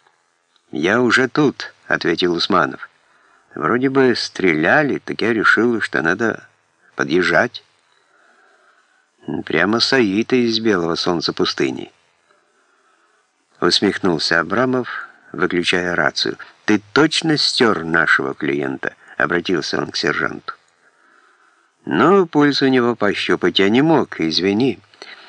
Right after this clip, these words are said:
ответил сержант. "Точно знаю, что попал в голову и в грудь.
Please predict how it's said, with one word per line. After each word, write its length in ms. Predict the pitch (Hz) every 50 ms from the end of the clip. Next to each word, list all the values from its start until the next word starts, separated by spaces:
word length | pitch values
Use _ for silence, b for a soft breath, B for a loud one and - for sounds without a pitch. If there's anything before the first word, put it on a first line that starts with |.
| B B B B
ответил 540 | B 82 - - 98 95 - 90 85 78 -
сержант. 560 | - - 98 92 - - 87 73 67 67 - _ B B B B B
"Точно 440 | - 110 139 143 - - - 139 131
знаю, 440 | 107 101 104 104 107 117 123 123 110
что 200 | - - - -
попал 360 | - 80 - 95 110 107 92
в 140 | - - -
голову 440 | - 98 113 127 123 110 92 82 -
и 140 | 65 92
в 100 | 92 87
грудь. 480 | 78 78 78 82 85 80 71 - -